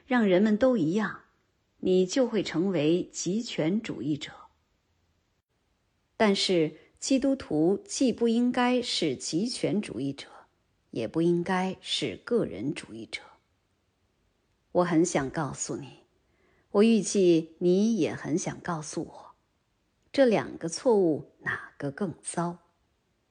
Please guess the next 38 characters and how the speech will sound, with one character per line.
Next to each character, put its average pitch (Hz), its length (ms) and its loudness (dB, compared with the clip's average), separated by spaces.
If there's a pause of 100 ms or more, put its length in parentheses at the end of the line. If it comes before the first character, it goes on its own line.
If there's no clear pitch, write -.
(340)
那 190 120 4
是 160 240 2
魔 160 280 4
鬼 123 360 2
在 - 380 -8
攻 220 280 0
击 196 240 -2
我 - 120 -4 (100)
们， - 100 -18 (640)
他 165 300 0
总 143 260 -4
是 165 160 -4
将 190 300 2
错 190 280 2
误 156 340 2 (160)
成 185 340 0
对 226 300 0
的 - 140 -14 (180)
打 - 280 -12
发 190 160 -4
到 185 160 -6
这 160 200 -6
个 - 100 -12
世 - 280 -4
界， - 360 -6 (580)
成 143 320 -2
对 202 300 -2
的 - 120 -18 (220)
对 147 160 2
立 131 140 -2
面。 156 280 -4 (1160)
他 190 300 2
总 160 300 2
是 160 300 2
怂 170 340 2
恿 214 120 4
我 175 220 2
们 156 360 2